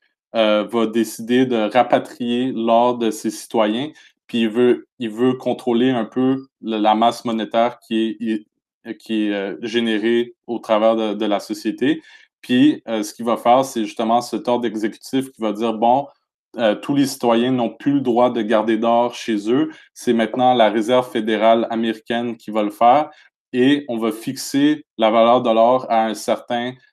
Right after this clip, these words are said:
euh, à un certain taux américain qui est contrôlé directement par le gouvernement. » Fait que, euh,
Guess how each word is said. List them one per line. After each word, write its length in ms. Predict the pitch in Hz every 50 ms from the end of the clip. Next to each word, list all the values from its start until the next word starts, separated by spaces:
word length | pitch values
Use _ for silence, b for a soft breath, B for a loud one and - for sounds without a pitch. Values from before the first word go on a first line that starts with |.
| b b _ _ 107
euh, 340 | 110 107 104 104 101 98 95 - _ -
à 140 | 117 113 113
un 80 | 113 110
certain 420 | - - 123 - - - 123 113
taux 360 | - - 127 123 123 131 127 -
américain 580 | 117 110 113 107 104 - - - 120 117 117 113 113
qui 200 | - 110 107 104
est 80 | 104 104
contrôlé 500 | - - 120 110 - - 113 110 117 110
directement 480 | 107 110 107 101 98 - 101 104 104
par 140 | 101 - 107
le 60 | 101
gouvernement. » 440 | 101 95 101 95 95 90 87 - - -
Fait 120 | 107 98
que, 220 | - 110 107 98 b b b b b b _ _ _ _ -
euh, 300 | 113 110 107 107 104 107